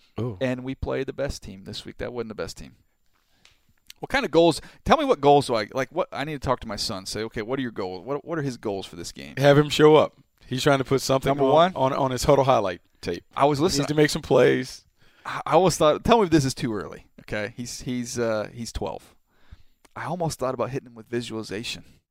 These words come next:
Speaker 1: Yeah. See yourself making a big play.
Speaker 2: Hey,
Speaker 1: I,
Speaker 2: see
Speaker 1: I,
Speaker 2: yourself tackling
Speaker 1: I,
Speaker 2: that
Speaker 1: I hate
Speaker 2: big
Speaker 1: to
Speaker 2: guy.
Speaker 1: reveal one of my, my favorite tricks, but my favorite trick, I try and save it for big moments. So what you have to do is have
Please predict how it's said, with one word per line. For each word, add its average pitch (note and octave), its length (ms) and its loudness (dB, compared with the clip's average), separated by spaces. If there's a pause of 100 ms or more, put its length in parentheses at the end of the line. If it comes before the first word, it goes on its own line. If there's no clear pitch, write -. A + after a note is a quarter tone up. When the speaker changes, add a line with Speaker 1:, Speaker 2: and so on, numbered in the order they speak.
Speaker 1:
Yeah. F3 380 10 (500)
See - 140 -6
yourself D#3+ 260 6
making D#3 240 2
a D#3 40 -2
big D3+ 220 0
play. D#3 280 2 (100)
Speaker 2:
Hey, E3+ 320 -2
Speaker 1:
I, - 140 6
Speaker 2:
see - 140 0
Speaker 1:
I, D3 80 8
Speaker 2:
yourself B3+ 360 6
tackling G3+ 340 4
Speaker 1:
I, D3 100 2
Speaker 2:
that - 60 6
Speaker 1:
I - 40 8
hate G#3 160 8
Speaker 2:
big G3+ 80 0
Speaker 1:
to G3 60 2
Speaker 2:
guy. - 80 4
Speaker 1:
reveal F#3 240 8
one E3+ 180 4
of E3 60 0
my, C#3+ 240 4
my C#3+ 160 2
favorite C3+ 360 0
tricks, A#2 300 -4
but G#2+ 140 -6
my C3 160 0
favorite B2+ 320 -2
trick, A#2 240 -4
I A2+ 60 -2
try A#2+ 200 -2
and A2+ 100 -4
save A2 280 -2
it G#2 80 -10
for G2+ 100 -8
big G2+ 240 -16
moments. G2 300 -10
So A2 80 -6
what A#2 200 -8
you B2 60 -10
have B2 120 -8
to - 80 -16
do A2+ 180 -10
is G#2 80 -6
have G#2 340 -2